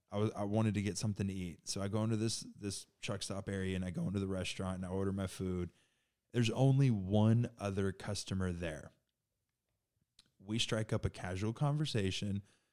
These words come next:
talking about traffic, talking about weather, talking about traveling. In the middle of this pleasant conversation,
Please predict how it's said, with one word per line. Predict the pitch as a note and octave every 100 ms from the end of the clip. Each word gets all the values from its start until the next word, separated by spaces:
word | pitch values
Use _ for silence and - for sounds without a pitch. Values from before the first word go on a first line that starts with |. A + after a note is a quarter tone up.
| _
talking | - F2+ -
about | F#2+ A#2+ B2+
traffic, | - F#2+ F2+ - F#2+ -
talking | - F2 -
about | F#2+ A#2+ B2
weather, | G#2 F#2 F#2+ F2+
talking | F2 E2 E2 G2+
about | G2 B2 -
traveling. | - F#2+ F2+ F2+ F2 E2+ _ _ _ _ _ _ _ -
In | C3 D3
the | D3+
middle | C3 B2 B2+ C#3+ D3 A#2+ F#2 F#2 _ -
of | G#2+ G#2+ F#2+
this | G#2+ G2+
pleasant | - - G#2 G2 F2+
conversation, | - F#2+ F#2 F#2 - F#2 F2 - F2+ A2+